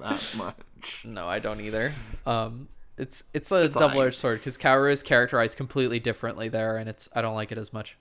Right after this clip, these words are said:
Speaker 2: so.
Speaker 1: Yeah, I, th-, I
Speaker 2: Um,
Speaker 1: think Sasakawa writes these, like,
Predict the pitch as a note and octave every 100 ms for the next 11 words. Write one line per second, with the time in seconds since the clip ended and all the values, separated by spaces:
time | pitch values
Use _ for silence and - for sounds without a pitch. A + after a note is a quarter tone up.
0 | _ - - A2+ A#2 _ - - - -
1 | - B2+ B2 C#3 D3 D3 D3 D3 D#3 E3+
2 | D#3 D3+ B2+ A#2+ A2+ G#2 - - A2 G2+
3 | G2 D#2+